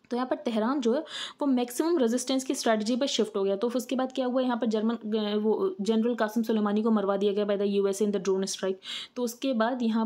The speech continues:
पर जो तेहरान का पूरा पेशेंस था वो पूरी तरीके से ख़त्म हो गया और इन्होंने न्यूक्लियर एनरिचमेंट करना शुरू कर दिया।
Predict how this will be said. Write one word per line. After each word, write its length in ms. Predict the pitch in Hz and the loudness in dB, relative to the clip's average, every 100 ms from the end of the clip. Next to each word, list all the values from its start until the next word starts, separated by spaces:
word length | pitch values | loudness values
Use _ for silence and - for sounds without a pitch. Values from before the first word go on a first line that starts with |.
| 220 | -2
पर 100 | 220 | -2
जो 140 | 233 | -2
तेहरान 400 | 226 214 202 220 | -2 -2 -2 -2
का 80 | 233 | -2
पूरा 260 | 226 208 214 | -2 -2 0
पेशेंस 400 | 214 208 220 220 | -2 -2 -2 0
था 40 | |
वो 100 | 220 | -2
पूरी 260 | 220 208 208 | 0 -2 -2
तरीके 240 | 202 220 | -2 -2
से 120 | 214 220 | -4 -4
ख़त्म 280 | 220 202 214 | -4 -2 -2
हो 120 | 202 | 0
गया 120 | 220 | 0
और 140 | 220 | 2
इन्होंने 300 | 214 208 208 | 2 2 2
न्यूक्लियर 380 | 220 196 214 214 | 2 2 0 0
एनरिचमेंट 400 | 196 190 190 190 | 0 -2 -2 -4
करना 220 | 190 185 | -2 -2
शुरू 220 | 214 196 185 | -2 -4 -6
कर 120 | 185 | -6
दिया। 180 | 175 | -6